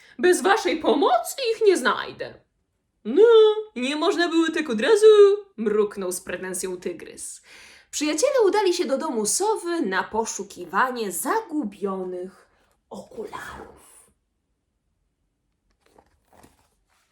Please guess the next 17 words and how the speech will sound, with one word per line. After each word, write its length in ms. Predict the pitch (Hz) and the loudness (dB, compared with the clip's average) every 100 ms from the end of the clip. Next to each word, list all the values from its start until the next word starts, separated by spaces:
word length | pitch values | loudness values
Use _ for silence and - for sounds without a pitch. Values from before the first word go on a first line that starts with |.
| _ _ _ _ _ _ _ _ _ - _ - - - - - | _ _ _ _ _ _ _ _ _ -20 _ -20 -20 -20 -20 -14
Szukali 460 | - 403 415 370 233 | 0 2 4 0 -2
tam 480 | - 220 254 294 302 | -6 -4 -4 -6 -6
i 80 | |
siam, 640 | - - 175 170 175 180 185 | -6 -6 -8 -10 -10 -12 -12
tu 260 | - 339 415 453 427 | 2 8 10 8 4
i 200 | 349 302 | -4 -6
tam, 480 | - 208 190 165 160 | -8 -8 -8 -10 -14
wszędy 800 | - - 311 466 466 427 403 392 - | -16 -4 -2 0 -4 0 0 0 -8
i 100 | 196 - | -12 -8
owędy. 880 | 165 165 101 98 - 101 - - _ _ _ - - _ | -10 -8 -14 -14 -16 -18 -20 -20 _ _ _ -20 -20 _
Niestety, 600 | 339 370 330 - - - | -4 -2 -4 -10 -18 -12
mimo 240 | 208 294 359 | -6 -4 -4
długich 440 | 285 440 440 415 | 2 2 2 -2
starań 460 | - 427 392 381 294 | -4 0 0 0 -2
nic 640 | 277 302 349 349 - - | -2 0 -2 -2 -4 -4
nie 240 | 190 208 208 | -4 -4 -4
znaleźli. 800 | 175 165 - - - - - | -8 -12 -14 -16 -20 -20 -20